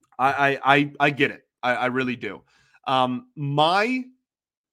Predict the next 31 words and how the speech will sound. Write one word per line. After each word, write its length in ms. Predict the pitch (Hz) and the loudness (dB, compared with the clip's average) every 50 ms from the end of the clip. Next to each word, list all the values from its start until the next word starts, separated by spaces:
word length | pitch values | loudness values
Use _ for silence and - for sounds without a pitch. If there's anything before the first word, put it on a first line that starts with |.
| _ _ _ _ _ _ _ _ _ _ _ | _ _ _ _ _ _ _ _ _ _ _
placement 580 | - - 180 180 214 202 - - 202 196 160 175 | -8 -2 -2 0 0 -2 -4 -4 -4 -4 -4 -6
of 100 | 151 - | -6 -2
Alex 420 | - 156 160 165 170 160 - - | 0 0 0 0 0 -4 -6 -6
Faedo 680 | - 156 139 131 131 127 131 139 147 160 160 180 190 - - | -2 0 2 2 2 0 0 0 0 0 0 -2 -4 -6 -6
is 220 | 147 135 131 127 | -6 -6 -6 -8
more 300 | 123 131 135 135 147 151 | -8 -6 -4 -2 -2 0
that 220 | 143 143 127 - - | 0 -2 -2 -4 -6
I 200 | - 120 131 143 | -4 -2 -2 -2
am 120 | 160 165 151 | -2 -2 -4
a 120 | 139 131 | -4 -6
huge 460 | 123 - - - 165 170 180 151 143 | -6 -10 -14 -12 -10 -8 -8 -10 -8
believer 500 | 139 156 143 135 139 135 135 127 135 131 | -6 -4 -4 -2 -2 -2 -2 -2 -4 -6
in 180 | 107 110 120 113 | -6 -6 -10 -10
him 400 | 107 - - - 131 131 139 151 | -12 -12 -8 -6 -4 -2 -2 -4
as 360 | 147 - 123 127 127 127 131 | -6 -4 -2 -2 -2 -2 -2
a 120 | 131 123 120 | -6 -8 -8
pure 280 | - - - 127 127 | -10 -8 -6 -4 -4
reliever. 540 | 127 123 117 117 117 120 120 143 175 185 - _ _ _ _ _ _ _ _ _ _ _ _ _ _ 147 | -2 -4 -4 -6 -6 -6 -4 -6 -6 -8 -10 _ _ _ _ _ _ _ _ _ _ _ _ _ _ 0
And 560 | 139 139 139 139 135 135 135 135 131 131 127 - - _ _ _ _ _ _ _ _ _ _ _ _ _ - | 0 2 4 4 4 2 2 0 -4 -6 -8 -10 -16 _ _ _ _ _ _ _ _ _ _ _ _ _ -2
I'm 220 | 127 143 156 175 | 0 0 0 0
going 220 | 165 170 170 160 151 | -2 -4 -4 -4 -4
to 100 | 151 143 | -6 -8
be 120 | 147 151 | -8 -10
so 380 | 143 - - - - 139 151 170 | -10 -10 -8 -4 -2 0 0 0
up-, 160 | 170 160 - | 0 -2 -2
and 80 | 147 147 | -2 -2
I 80 | 139 | 0
know 240 | 135 131 139 147 160 | 0 0 0 0 0
it's 140 | 160 160 - | -2 -4 -4
gonna 160 | 156 135 127 | -6 -6 -6
happen. 420 | 131 123 107 98 - 92 80 - | -6 -8 -8 -10 -10 -14 -18 -20